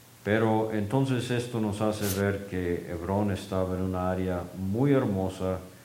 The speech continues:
eh, muy alta, y su nombre,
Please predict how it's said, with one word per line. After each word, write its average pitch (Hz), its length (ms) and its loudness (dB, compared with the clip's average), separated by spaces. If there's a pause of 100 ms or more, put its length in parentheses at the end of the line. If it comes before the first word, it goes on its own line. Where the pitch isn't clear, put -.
(460)
eh, 82 180 -8
muy 110 240 2
alta, 95 480 0 (260)
y 135 200 0
su 131 220 -2
nombre, 127 600 2